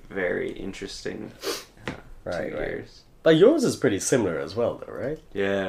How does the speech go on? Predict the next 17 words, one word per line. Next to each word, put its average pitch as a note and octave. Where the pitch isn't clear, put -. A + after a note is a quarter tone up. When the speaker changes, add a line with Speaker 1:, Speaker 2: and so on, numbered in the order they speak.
Speaker 2:
And G#2+
that C#3
was -
right G#2
back A2
in, G2+
you G2+
know, E2
in D#2
the F2+
middle F#2+
of E2+
Shibuya, E2
right? F2
Speaker 1:
Right, D#2+
yeah. E2
Speaker 2:
Central. F#2